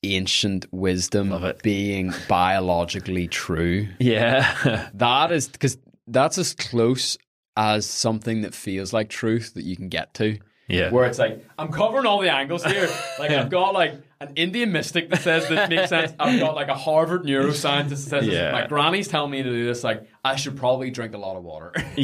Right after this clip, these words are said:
Speaker 2: Yeah,
Speaker 1: mean?
Speaker 2: right.
Speaker 1: Like, and that, but that's, like, so much of what your work is, is you found, like, the key pillars, like, the key buttons you need to press that are pretty safe to press,
Speaker 2: Mm.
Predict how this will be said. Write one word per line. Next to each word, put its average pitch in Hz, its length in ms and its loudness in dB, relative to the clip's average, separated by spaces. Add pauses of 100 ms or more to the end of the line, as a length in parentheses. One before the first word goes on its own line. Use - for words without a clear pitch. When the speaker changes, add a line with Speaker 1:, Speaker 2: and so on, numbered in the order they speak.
Speaker 2:
Yeah, 180 460 6
Speaker 1:
mean? 127 80 2
Speaker 2:
right. 143 280 2
Speaker 1:
Like, 139 300 6 (460)
and 196 160 4
that, 214 100 2
but 208 140 0
that's, 226 240 2 (120)
like, 147 340 -2
so - 160 2
much 165 180 0
of 113 120 0
what 110 160 2
your 101 160 2
work 104 260 2
is, 156 220 0
is 110 220 -2
you 113 160 6
found, 110 720 2 (340)
like, 90 220 -2
the 92 60 -4
key 104 520 2
pillars, 101 680 2 (300)
like, 92 120 -8
the 95 80 -4
key 123 200 4
buttons 101 380 2
you 95 80 -2
need 90 220 0
to - 80 -10
press 92 600 0 (220)
that 107 160 4
are 104 60 4
pretty 135 600 4
safe 95 500 2
to - 60 -6
press, 92 680 0
Speaker 2:
Mm. 90 520 -12